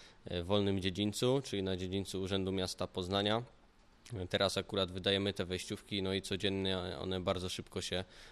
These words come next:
rozchodzą. Do tego dużym zainteresowaniem cieszą się na pewno też wycieczki z przewodnikami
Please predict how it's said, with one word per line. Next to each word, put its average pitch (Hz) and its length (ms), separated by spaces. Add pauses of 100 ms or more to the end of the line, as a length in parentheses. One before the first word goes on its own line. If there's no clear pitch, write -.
rozchodzą. 90 640
Do 165 120
tego 214 260
dużym 175 460
zainteresowaniem 139 720
cieszą 120 260
się 110 120
na 107 100
pewno 110 260
też 98 180
wycieczki 101 500
z - 100
przewodnikami 98 800